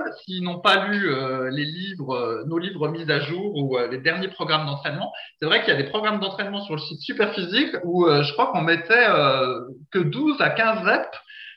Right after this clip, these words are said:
pour les exos, euh, d'épaule. Et si tu te souviens, je crois que tu m'avais dit que tu voulais faire ça parce que si tu, si on mettait, euh, vingt,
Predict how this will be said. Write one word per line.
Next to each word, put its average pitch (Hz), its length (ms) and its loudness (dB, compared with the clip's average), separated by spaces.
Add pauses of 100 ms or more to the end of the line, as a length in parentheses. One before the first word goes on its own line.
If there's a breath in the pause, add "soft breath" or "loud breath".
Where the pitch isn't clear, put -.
pour 165 160 0
les 185 240 4
exos, 220 500 2
euh, 139 180 4
d'épaule. 226 440 0 (580 loud breath)
Et 170 280 0
si 247 100 -14
tu 269 120 -12
te - 60 -18
souviens, 226 340 -4
je 277 60 -4
crois 339 140 -4
que - 80 -12
tu 196 80 -8
m'avais 165 220 0
dit 240 140 -2
que 262 80 -8
tu 160 120 -6
voulais 214 240 4
faire 214 260 0
ça 240 140 4
parce 359 220 -2
que 170 100 -2
si - 180 -10
tu, 220 640 -4
si - 180 -6
on 240 120 0
mettait, 214 400 6
euh, 165 160 4
vingt, 240 340 2